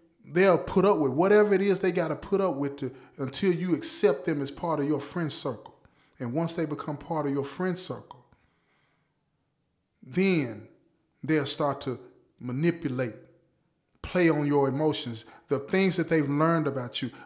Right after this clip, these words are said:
They'll weaponize that information about you and use it against you. They'll know what sets you off. They'll know who you really like, who you really don't like.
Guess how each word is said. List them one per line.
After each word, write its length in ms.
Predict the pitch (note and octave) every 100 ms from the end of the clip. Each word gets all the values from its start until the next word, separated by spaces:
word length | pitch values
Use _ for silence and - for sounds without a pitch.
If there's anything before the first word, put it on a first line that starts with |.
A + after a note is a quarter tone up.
| -
They'll 280 | D3+ F3+ C#3+
weaponize 760 | C#3 F#3+ F#3+ D#3+ D3+ D3 C#3
that 140 | D#3 D3+
information 720 | D#3 - C3 D3 D#3+ - B2
about 580 | A2 A#2 E3 D#3+ - -
you 220 | G#2+ G#2+ _ _ _ _ _ _
and 120 | C3
use 320 | C3 D#3 D3
it 80 | C3
against 500 | A#2 B2 D3+ D3+ -
you. 80 | G2 - _ _ _ _ _ _ _ _ _ _ _ -
They'll 220 | C#3+ C#3+
know 200 | C3+ E3+
what 260 | D#3+ D3 C#3+
sets 400 | - D3+ - -
you 160 | C3+
off. 240 | C#3+ A#2+ - _ _ _ _ _ _ _ _
They'll 240 | B2+ D#3 D3+
know 200 | D#3 C#3+
who 280 | - G3+
you 200 | F3+ E3
really 280 | D#3 E3 D3+
like, 300 | C#3 C#3+ B2
who 180 | - E3+
you 160 | D#3+ D#3
really 280 | D#3 C#3+
don't 340 | B2 D3 C#3+ A#2
like. 280 | A#2+ G2